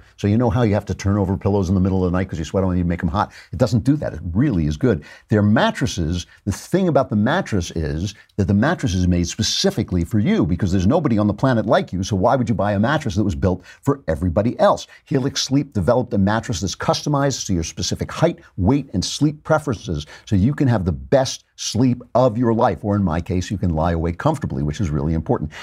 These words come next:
In twenty eighteen, Helix Sleep has taken customized sleep to the next level with the Helix pillow. So they do include this in the ad, and it is fantastic. The all-new pillows are fully adjustable, so you can achieve perfect comfort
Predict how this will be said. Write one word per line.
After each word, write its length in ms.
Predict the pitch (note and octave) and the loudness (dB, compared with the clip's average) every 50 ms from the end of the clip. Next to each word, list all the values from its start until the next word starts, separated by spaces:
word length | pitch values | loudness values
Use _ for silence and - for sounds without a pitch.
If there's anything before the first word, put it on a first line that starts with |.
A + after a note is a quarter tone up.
| - - - | -18 -4 -2
In 100 | G#2 F2 | -2 0
twenty 260 | - - C3 C3 B2+ | 0 0 2 2 2
eighteen, 360 | A#2 A2+ A2 - B2+ B2 A#2+ | 2 0 0 0 0 2 4
Helix 300 | G2+ A2 G#2+ G#2 G2 - | 2 2 2 0 -2 -2
Sleep 220 | - - C3 B2+ - | -4 -2 -2 0 0
has 100 | G2 D#2+ | -2 -4
taken 300 | - - C3 G2 - G2 | -2 -2 -4 -2 -2 -4
customized 500 | - - - A#2+ - - B2 A#2 A2 G#2 G#2 - | -4 -2 -2 -2 -2 0 -2 0 0 0 0 0
sleep 180 | A2+ A2+ A2 | -2 -2 -2
to 80 | - F#2+ | -2 -2
the 140 | D#2 D#2 F2 | -2 0 2
next 320 | F#2 A#2+ D3 D3 - - | 2 2 0 0 -2 0
level 320 | B2+ B2 G#2+ - A3 - - - _ - | 2 2 2 2 -2 -4 -8 -16 _ -2
with 340 | F2+ G#2 C#3 C#3 - - _ _ | 0 2 2 2 0 -4 _ _
the 80 | _ C3+ | _ -2
Helix 380 | G2+ E2+ G2+ F#2+ G2 G2 - - | 0 0 0 0 0 -2 -4 -4
pillow. 300 | - A#2+ G2+ E2 C#2+ C#2+ | -2 -2 -2 -2 -4 -4
So 120 | - F2 | -4 -2
they 140 | E2 G#2 G2+ | 0 0 0
do 240 | F2+ D#2 C3+ D3 C#3+ | 2 2 2 2 2
include 380 | C3 B2+ - - C3+ B2+ G2+ | 0 0 0 0 0 0 0
this 200 | B2+ B2 A#2+ - - - - _ _ | 0 -4 -4 -6 -10 -16 -20 _ _
in 160 | D3+ E3 E3 | 0 0 2
the 160 | D3 C#3+ C3 | 2 0 2
ad, 320 | - A2+ A2+ G#2+ G#2 G#2+ G#2 | 2 0 2 2 0 0 0
and 120 | - F2+ F#2+ | 0 -2 -2
it 100 | - - | 0 0
is 280 | A#2 G2+ G#2+ F#2 - - _ _ _ | 0 0 0 -2 -2 -6 _ _ _
fantastic. 1040 | - - A#2 A#2 A2+ A2 A2 A2+ A2+ - - - A2 G2 F#2+ - - - - - | -6 -2 0 0 2 2 0 -2 -2 -4 -6 -2 0 0 0 -2 -4 -12 -10 -8
The 80 | - D2 | -4 -2
all-new 260 | D#2 F#2+ A2+ A2+ A#2+ | 0 2 2 2 2
pillows 340 | - - C3 C3 A#2+ A2 F2 | 0 0 0 0 0 0 -2
are 60 | E2 | -6
fully 320 | - - - D#3 E3+ E3+ | -8 -2 -2 -2 0 0
adjustable, 500 | D3+ B2+ D3+ C#3 - - C3+ B2+ C#3 C#3 - - - - | 0 0 0 0 0 -2 -2 -2 -2 -2 -4 -8 -16 -6
so 120 | - G2+ | -4 -4
you 40 | F#2+ | -2
can 120 | - F#2+ | 0 -2
achieve 320 | E2+ D2+ - - G#2+ F#2+ - - | -4 -2 -2 -2 -2 -4 -4 -8
perfect 380 | - - D#3+ D#3 D#3 D3+ D3 - | 0 0 0 0 0 -4 -6 -2
comfort 440 | - C3 B2+ B2 - - B2 - | -2 -2 -2 -2 -2 -4 -4 -4